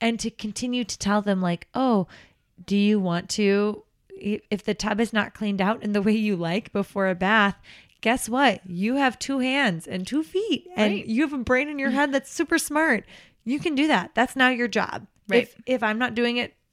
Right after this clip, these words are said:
Speaker 1: the way you like, you don't have to be a recipient of the action. You can be the person who initiates it.
Speaker 2: Yes.
Speaker 1: Um, so letting them know that that's a part of their life and that's something they can do is really powerful.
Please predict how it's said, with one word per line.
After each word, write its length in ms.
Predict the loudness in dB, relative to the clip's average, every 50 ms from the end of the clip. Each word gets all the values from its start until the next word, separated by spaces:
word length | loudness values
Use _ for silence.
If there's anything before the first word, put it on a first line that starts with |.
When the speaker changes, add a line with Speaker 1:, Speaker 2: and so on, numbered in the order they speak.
| _ _
Speaker 1:
the 100 | 0 2
way 140 | 2 4 2
you 120 | 2 0 0
like, 380 | 0 2 0 0 -2 -4 -16 _ _ _ _ -20 _ _
you 120 | 0 2 2
don't 100 | 2 2
have 180 | 0 -2 0
to 100 | -2 -2
be 280 | 0 2 2 0 0 -2 -6 _ _ _ -2
a 140 | 0 0 0
recipient 640 | 0 -2 -2 -4 -4 -2 0 0 0 0 -2 -4
of 120 | -8 -6 -4
the 100 | -2 -2
action. 400 | -2 -2 -4 -4 -4 -4 -4 -4 -8 _ _ _
You 200 | -2 -2 0 0
can 220 | -2 -4 -4 -4 -4
be 480 | -4 -2 -2 -2 -2 -2 -4 -6 -10 _ _
the 80 | -12 -12
person 320 | -10 -8 -10 -8 -4 -2
who 80 | 0 0
initiates 600 | 0 0 -2 -4 -6 -8 -10 -10 -12 -12 -12 -12
it. 180 | -12 -12 -12 _ -12
Speaker 2:
Yes. 220 | -6 -6 -6 -6 -6 -10 -14 -14 -16 -8 -4
Speaker 1:
Um, 300 | 0 0 2 0 0 -2
so 200 | -4 -4 -2 0
letting 320 | 2 2 2 2 0 0 0
them 240 | 0 0 0 -4 -6 -4
know 200 | 0 0 0 2
that 160 | 0 -2 -4
that's 280 | -4 -6 -6 -6 -12 -14
a 60 | -14
part 260 | -14 -8 -4 -2 0 0
of 120 | -2 -2
their 140 | -2 -2 0
life 340 | 0 0 0 -2 -2 -6 -6
and 100 | -6 -4
that's 140 | -4 -4 -4
something 240 | -6 -6 -4 -2 -4
they 80 | -4
can 160 | -4 -4 -4
do 100 | -2 -2 -2
is 200 | -2 -4 -6 -6 -4
really 200 | -4 -4 -4 -6
powerful. 640 | -6 -8 -8 -8 -10 -10 -10 -10 -10 -10 -10 -12